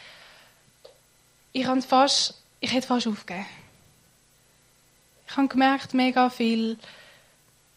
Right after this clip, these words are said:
von dieser Hoffnung, die ich mal da, ja, so mega gekannt habe und wo da auch dazugehört hat, ist irgendwo zerbrochen gewesen. Ganz viele Perspektiven irgendwie gestorben.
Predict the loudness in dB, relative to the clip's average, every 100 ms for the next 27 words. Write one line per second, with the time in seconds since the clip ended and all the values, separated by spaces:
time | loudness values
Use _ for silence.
0 | _ _ _ _ _ -14 -2 4 6 4
1 | 2 -4 -4 0 4 4 4 2 2 2
2 | -4 -8 _ _ _ -6 -2 0 2 2
3 | 2 0 -6 _ _ 2 6 6 6 2
4 | 4 0 0 -4 -4 -2 -2 -2 0 2
5 | 2 2 0 0 -4 -4 -2 -2 -4 -6
6 | -6 -6 -6 -4 -6 -4 -4 -4 -4 -2
7 | -4 -4 -18 -18 -10 -6 -6 -6 -8 -8
8 | -10 -12 -12 -12 -16 -20 -20 -20 -20 -20
9 | _ _ _ _ _ _ _ -6 -4 -2
10 | -4 -6 -6 -6 -8 -8 -6 -4 -2 0
11 | 0 -2 -2 -2 -4 -6 -6 -2 0 0
12 | -2 -4